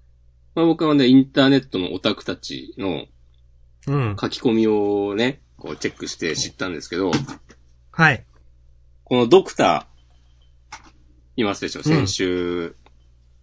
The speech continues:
Speaker 1: から出てきた。
Speaker 2: はい。
Speaker 1: うん。
Speaker 2: いますね。うん。
Speaker 1: この人、あの、デクが子供の頃に、あの、
Speaker 2: ほう。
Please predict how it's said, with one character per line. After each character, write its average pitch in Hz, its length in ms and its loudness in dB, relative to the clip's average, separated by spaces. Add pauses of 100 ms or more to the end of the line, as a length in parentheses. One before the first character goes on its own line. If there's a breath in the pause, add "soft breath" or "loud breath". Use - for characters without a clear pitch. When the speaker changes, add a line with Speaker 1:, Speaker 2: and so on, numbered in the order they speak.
(1300)
Speaker 1:
か 95 160 -2
ら 85 260 -4 (760)
出 101 100 -4
て - 80 -12
き - 80 -14
た。 139 80 -2
Speaker 2:
は 135 80 0
い。 104 100 -6 (220)
Speaker 1:
う 104 60 -4
ん。 85 240 -6 (380)
Speaker 2:
い 127 40 -4
ま 131 160 0
す - 140 -4
ね。 95 180 -2 (200)
う 104 160 -4
ん。 - 20 -8
Speaker 1:
こ 147 160 2
の 220 180 4 (160)
人、 113 580 2 (160)
あ 87 120 -6
の、 82 300 -8
デ 147 200 -6
ク 170 180 6
が 165 160 4
子 147 140 0
供 151 260 4
の 165 140 2
頃 147 260 2
に、 110 400 4 (1600)
あ 92 160 0
の、 87 80 -4
Speaker 2:
ほ 123 80 0 (140)
う。 - 60 -18